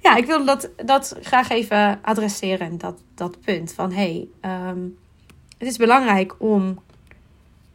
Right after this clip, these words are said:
subtiel te zijn. En dat is iets wat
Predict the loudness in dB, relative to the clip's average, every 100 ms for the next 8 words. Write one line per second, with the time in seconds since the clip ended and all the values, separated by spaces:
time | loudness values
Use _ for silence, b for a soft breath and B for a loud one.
0 | _ _ _ _ _ -16 -12 -4 0 0
1 | 0 -4 -4 -6 -10 -14 _ _ -20 _
2 | _ _ -4 0 2 0 -2 -6 -10 _
3 | _ _ _ _ _ -20 _ _ _ _
4 | _ _ _ _ _ _ _ _ _ _
5 | _ _ _ _ _ _ 0 0 2 -2
6 | -2 2 0 0 -8